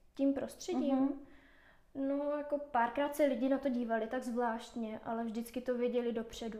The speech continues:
Speaker 1: takže věděli, do čeho jdou a s čím mají počítat. Ale jako občas byly takové jako reakce, ale prostě přešla jsem to, pracovala jsem s tím, co je.
Speaker 2: Tak, a kde teda teďkon tetuješ?
Speaker 1: Takže momentálně tetuju, eh, v salonu na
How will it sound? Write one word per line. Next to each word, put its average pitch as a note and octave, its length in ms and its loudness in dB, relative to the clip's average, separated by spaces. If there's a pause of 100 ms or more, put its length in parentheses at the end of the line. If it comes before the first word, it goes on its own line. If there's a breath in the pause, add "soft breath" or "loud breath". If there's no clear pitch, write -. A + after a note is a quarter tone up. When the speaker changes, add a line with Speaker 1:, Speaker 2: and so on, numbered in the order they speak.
(120)
Speaker 1:
takže A3+ 280 -8
věděli, A3+ 380 -4
do A3+ 100 -6
čeho A#3 320 -8
jdou A3+ 220 -6
a A#3 60 -8
s - 80 -18
čím A#3 180 -4
mají A3+ 180 -2
počítat. G#3+ 640 -12 (580 loud breath)
Ale A3 300 4 (140)
jako A3+ 220 2
občas D4 260 2
byly A3 240 -2
takové A3 280 -4
jako A3 200 -6
reakce, G#3+ 580 -4 (760 loud breath)
ale C#4 200 8
prostě C4+ 320 2
přešla A3+ 300 -2
jsem A3 200 -4
to, G#3+ 120 -4
pracovala A3 500 -2
jsem A#3 160 -2
s A3+ 100 -8
tím, A3 180 -6
co A#3 160 -8
je. G#3 240 -6 (360)
Speaker 2:
Tak, E3+ 220 2 (140)
a F3+ 60 -8
kde G3 220 0
teda A#3+ 240 4
teďkon G#3+ 380 -2
tetuješ? D#3+ 580 -6 (340 soft breath)
Speaker 1:
Takže C#4 240 0
momentálně C#4 600 -2
tetuju, A3+ 640 -4
eh, G#3 180 -4
v G#3 60 -12
salonu A3+ 560 -4
na G#3+ 300 -10